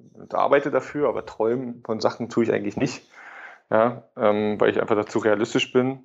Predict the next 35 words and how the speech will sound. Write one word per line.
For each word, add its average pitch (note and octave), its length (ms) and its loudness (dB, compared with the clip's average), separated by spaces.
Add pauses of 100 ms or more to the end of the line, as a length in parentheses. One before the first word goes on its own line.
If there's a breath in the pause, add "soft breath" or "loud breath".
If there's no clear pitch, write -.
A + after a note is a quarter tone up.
Das - 220 -14
liegt A2+ 160 -2
alles A2 300 4
letztendlich A2 340 -2
immer A#2 140 2
am G#2+ 100 -2
Fleiß A#2 360 4
und A2+ 100 -6
am G#2+ 140 -6
Können. B2+ 380 -6 (1600 loud breath)
Von B2+ 120 4
daher C3+ 160 8
freue C#3 200 4
ich C#3 40 0
mich, D3 140 -2
wenn C3 80 -2
das B2+ 140 -2
irgendwie B2 200 -4
klappt C#3+ 300 2
und C3+ 100 -8
dann A#2+ 120 2
ein A2+ 60 0
runder B2+ 200 4
Abschluss C3+ 300 -2
ist. C3+ 280 -6
Aber G#2+ 520 4
zweitausendneunzehn A2+ 920 0
die A2 160 0
W A2 80 4
M G#2+ 140 4
in A2 100 2
Katar A2 440 4
und A2 120 -4
zweitausendzwanzig, G#2+ 1120 -2
äh, G#2 380 -2